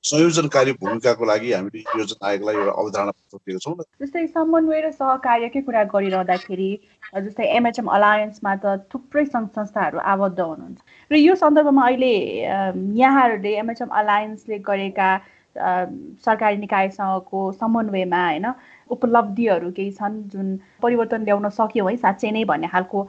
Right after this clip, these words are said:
Speaker 2: के त्यस्ता उपलब्धिहरू, अ, हामीलाई सेयर गर्न चाहनुहुन्छ?
Speaker 1: नेपालमा के रहेछ भने प्रत्येक दस वर्षमा मात्र पाठ्यक्रम रिभिजन हुँदो रहेछ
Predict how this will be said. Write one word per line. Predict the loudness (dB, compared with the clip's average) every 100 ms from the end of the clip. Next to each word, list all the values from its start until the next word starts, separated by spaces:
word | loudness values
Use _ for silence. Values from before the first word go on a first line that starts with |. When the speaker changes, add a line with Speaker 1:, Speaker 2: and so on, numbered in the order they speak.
| -10 -20 -6
Speaker 2:
के |
त्यस्ता | -6 0 0
उपलब्धिहरू, | 4 4 4 2 0 2 0
अ, | 2
हामीलाई | 2 0 -2 -2 -2
सेयर | 0 0
गर्न | 0 0
चाहनुहुन्छ? | 2 0 0 -4 -4 -4 _ _ _ -2
Speaker 1:
नेपालमा | 4 6 4
के | 4 2
रहेछ | 2
भने | -2
प्रत्येक | -4 -2 -2
दस | 2 4 4 4
वर्षमा | 2 2 0
मात्र | 0 -2 0
पाठ्यक्रम | -2 -2 -6 -4
रिभिजन | -4 -6 -6 -8
हुँदो | -6 -8
रहेछ | -6